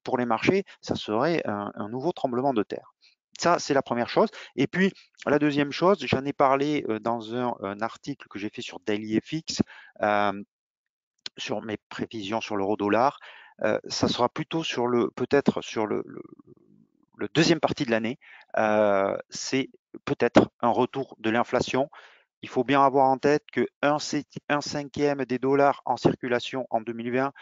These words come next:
ont été créés en deux mille vingt. Un cinquième des dollars en circulation ont été créés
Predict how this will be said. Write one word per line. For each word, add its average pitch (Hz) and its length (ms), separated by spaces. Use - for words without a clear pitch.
ont 127 120
été 135 260
créés 131 480
en 120 80
deux 120 160
mille 127 220
vingt. 104 160
Un 120 140
cinquième 120 480
des 104 80
dollars 117 260
en 98 60
circulation - 560
ont 107 100
été 120 320
créés 120 340